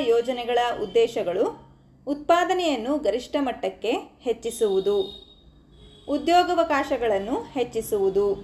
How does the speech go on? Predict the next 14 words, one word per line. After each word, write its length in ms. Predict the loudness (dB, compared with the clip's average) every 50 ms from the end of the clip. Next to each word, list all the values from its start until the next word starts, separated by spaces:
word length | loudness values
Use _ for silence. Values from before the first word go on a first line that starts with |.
| -14 -18 -20 -20 -20 -20 -20 -20 -20 -20 -10 -2 0 2 2
ಆರ್ಥಿಕ 320 | 2 2 0 -2 0 0 0 0 2 0 -2
ಅಸಮಾನತೆಯನ್ನು 960 | -2 -2 -2 0 0 0 0 0 0 0 0 -2 0 -2 -4 -2 -4 -4 -2 0
ಕಡಿಮೆ 320 | 0 2 2 2 2 2
ಮಾಡುವುದು, 580 | 2 2 0 0 0 0 0 -2 -2 0 0 0 -2 -4 -6 -12 -20 -20 -20 -20 -20 -20 -20 -20 -18 -12 -6 -2 0
ಆರ್ಥಿಕ 360 | 2 2 2 0 -4 0 2 4 4 4 2
ಸ್ಥಿರತೆಯನ್ನು 720 | 2 0 2 2 0 0 0 0 2 2 0 -2 -4 -6 -6 -6 -4
ಕಾಯ್ದುಕೊಳ್ಳುವುದು, 920 | -2 -2 -2 -2 0 -2 0 0 2 2 4 2 2 0 0 0 2 2 2 2 0 -4 -14 -18 -20 -18 -18 -18 -18 -18 -14 -8 -6 -6
ಅರ್ಥವ್ಯವಸ್ಥೆಯನ್ನು 1120 | -6 -4 0 0 2 4 4 2 2 2 -4 0 2 2 4 4 2 0 -4 -6 -6 -6 -6 -6 -10 -10 -6 -4 -2
ಆಧುನೀಕರಣಗೊಳಿಸುವುದು. 1300 | 0 0 0 0 0 -2 -2 -2 -2 -2 0 -2 -2 0 2 2 2 2 0 -2 -2 -2 -2 0 2 2 2 2 -2 -4 -14 -20 -20 -20 -20 -20 -20 -20 -20 -20 -20 _ _ _ _ _ _ _
ಪ್ರಶ್ನೆ 380 | -2 -2 -2 -2 -2 -2 -2 -2
ಮೂರು, 320 | 0 -2 0 0 0 0 -2 -4 -8 -18 -6 _ 0
ಪಂಚವಾರ್ಷಿಕ 640 | 0 2 4 2 2 4 2 0 0 -2 -2 -2 0
ಯೋಜನೆಗಳ 640 | 2 4 2 2 2 0 -2 -2 -2 -4 -2 0 0 -2 -2 -4 -6
ಸಾಧನೆಗಳನ್ನು 720 | -4 -4 -4 -4 -4 -4 -4 -4 -4 -4 -4 -4 -6 -6